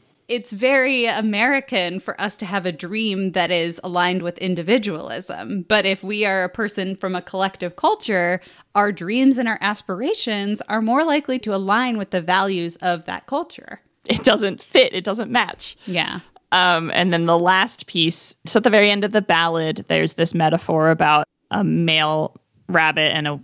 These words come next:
Speaker 2: female rabbit that is very important to the original one. I kind of don't understand it, and I think that's because I am <laughs> an, a white American woman who's never been exposed to it before.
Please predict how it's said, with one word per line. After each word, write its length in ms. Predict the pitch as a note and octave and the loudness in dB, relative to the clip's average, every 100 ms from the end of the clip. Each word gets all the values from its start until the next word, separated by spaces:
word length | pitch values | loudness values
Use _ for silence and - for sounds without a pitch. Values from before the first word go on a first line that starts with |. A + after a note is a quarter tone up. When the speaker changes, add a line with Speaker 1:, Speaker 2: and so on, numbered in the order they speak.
| - | -10
Speaker 2:
female 360 | - E3+ D3+ D3 | -2 0 2 2
rabbit 540 | C#3+ C#3+ C#3+ C#3+ - F#3 - | 2 2 0 -4 -6 -12 -6
that 220 | B2+ - | -4 -4
is 240 | E3+ E3+ - | -4 -4 -4
very 260 | D#3+ D3+ D3+ | -2 0 0
important 500 | D3+ - - - - | 0 0 0 -4 -4
to 100 | - | -2
the 120 | E3+ | -2
original 440 | D#3 D#3+ - D3 C3+ | -2 -4 -6 -8 -8
one. 320 | C#3 D3 - _ _ - - | -10 -10 -14 _ _ -8 0
I 140 | G#3 | 0
kind 260 | A3+ C#4+ C#4 | 2 0 0
of 120 | C#4 | 2
don't 180 | C4+ B3+ | 2 4
understand 500 | A#3+ A3 A3 F3+ G#3 | 4 4 4 4 6
it, 80 | B3 | 4
and 100 | G3 | 4
I 80 | E3 | 0
think 140 | E3 | 0
that's 160 | F3+ - | 0 0
because 380 | E3+ - G#3 | -2 2 2
I 100 | G3+ | 4
am 200 | F#3+ G3+ E3+ - - | 4 4 2 -2 -12
<laughs> 220 | - - | -20 -12
an, 220 | G3+ G#3 - | -4 -4 0
a 100 | F#3+ | -2
white 300 | F3 G3+ G3 | 2 2 2
American 420 | G3 F#3 F#3 F#3+ | 0 -2 -2 -2
woman 220 | F#3 F#3+ G3 | -4 -2 2
who's 260 | G3 F3+ | 2 2
never 320 | F#3 F3 F3 - | 2 2 0 0
been 140 | F3+ | -2
exposed 420 | E3+ - E3 - | 0 2 2 4
to 80 | A3 | 4
it 120 | A3 | 4
before. 520 | C4 - D#4+ E4 F4+ | 2 4 6 6 6